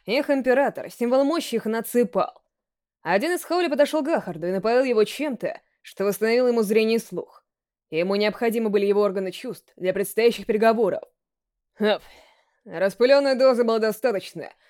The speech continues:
чтобы полностью свалить даже здоровенных монстров. Я впечатлён, что ты так долго продержался.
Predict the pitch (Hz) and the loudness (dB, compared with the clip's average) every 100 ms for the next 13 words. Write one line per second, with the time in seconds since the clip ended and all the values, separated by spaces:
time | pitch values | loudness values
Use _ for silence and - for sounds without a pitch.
0 | _ - - 185 214 226 214 208 180 185 | _ -6 -2 0 4 4 2 -2 -4 2
1 | 202 208 190 190 190 208 220 226 233 247 | 4 4 4 2 2 4 4 2 -2 -4
2 | 170 - - - _ _ _ _ 160 185 | -6 -8 -10 -12 _ _ _ _ -2 -2
3 | 202 240 269 311 320 - 233 214 208 185 | 0 0 0 -2 -4 -2 0 2 2 4
4 | 233 196 196 214 226 214 233 - - - | 2 2 0 2 2 2 -4 -4 -8 -8